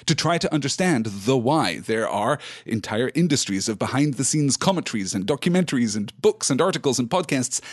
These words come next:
dedicated to explaining why your favorite movies are the way they are. But the problem is that why is essentially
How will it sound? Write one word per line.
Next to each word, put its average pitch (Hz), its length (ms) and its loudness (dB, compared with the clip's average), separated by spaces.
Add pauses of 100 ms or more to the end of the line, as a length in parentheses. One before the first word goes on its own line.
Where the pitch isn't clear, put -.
(160)
dedicated 151 540 0
to 131 80 0
explaining 131 600 0
why 151 200 2
your 180 320 4
favorite 180 400 0
movies 160 460 2
are 165 280 2
the 165 140 2
way 165 160 4
they 165 200 2
are. 160 340 2 (520)
But - 120 -16
the 180 80 -4
problem 220 260 -2
is 180 160 0
that 131 180 -2
why 135 600 0 (340)
is 139 140 0
essentially 117 720 0